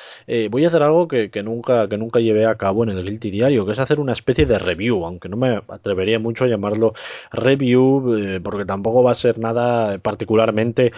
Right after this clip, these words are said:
ordenado. Y, eh, si sois, eh, oyentes habituales de este pequeño espacio radiofónico de guilty beat punto com, seréis muy conscientes de que una de mis sagas fetiche, sin ningún lugar a dudas,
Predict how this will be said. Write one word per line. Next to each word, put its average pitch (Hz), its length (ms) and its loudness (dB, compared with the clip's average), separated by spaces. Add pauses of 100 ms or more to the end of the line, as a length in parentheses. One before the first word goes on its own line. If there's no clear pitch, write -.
(160)
ordenado. 110 680 0 (340)
Y, 214 300 -4
eh, 110 460 -4
si 170 160 -2
sois, 135 720 4
eh, 92 240 -6
oyentes 135 580 -4
habituales 117 520 2
de 113 80 0
este 110 160 0
pequeño 110 500 0
espacio 120 880 0
radiofónico 110 920 -2
de 98 100 0
guilty 104 260 0
beat 113 160 4
punto 113 320 2
com, 131 240 0 (240)
seréis 135 380 -2
muy 135 160 -6
conscientes 110 760 -4
de 107 200 -2
que 117 260 2
una 123 300 -2
de 123 100 2
mis 107 200 -8
sagas 107 340 -6
fetiche, 104 580 -4
sin 95 160 -10
ningún 95 300 -6
lugar 98 260 0
a 92 80 -2
dudas, 110 420 0